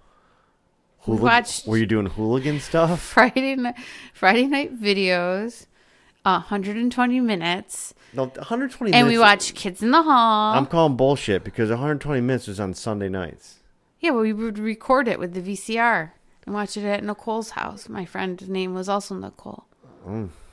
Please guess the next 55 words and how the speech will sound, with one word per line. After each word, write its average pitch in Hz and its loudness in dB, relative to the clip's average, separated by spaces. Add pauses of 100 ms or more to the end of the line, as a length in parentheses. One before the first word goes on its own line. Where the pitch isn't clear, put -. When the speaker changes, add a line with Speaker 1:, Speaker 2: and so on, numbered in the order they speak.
(180)
Speaker 1:
And 190 2
we'd 190 0
watch 156 4 (200)
Kids 196 -6
in 220 -2
the 277 4
Hall, 208 2 (760)
and 196 0
then 190 0
we'd 202 -2
just 190 -4
be 190 -6
goofy. 175 -4
We 190 0
didn't, 196 -2
really 277 2
didn't 311 0
watch 202 2
that - -4
many 165 -4
movies. 170 -6
I - 2
remember 196 2
watching, 185 0
like, 170 -6 (280)
Midnight 190 -2
Cowboy. 220 0 (1000)
Speaker 2:
You 104 -8
didn't. 123 -4 (400)
So - -8
when 139 -2
did 147 -8
you 156 -6
watch 143 -2
all 139 -2
these 123 -4
horror 139 -4
movies? 85 -4
Just 87 -12
watch 82 -8
them 95 -10
when 92 -6
you 90 -6
lived 87 -6
at 82 -8
home? 95 -6
Speaker 1:
I - 0
watched 220 2
them, 262 0 (340)
and 190 -4 (100)
I'm 196 -6
sorry 175 -2
to 190 -6
say 185 -8
this, 170 -10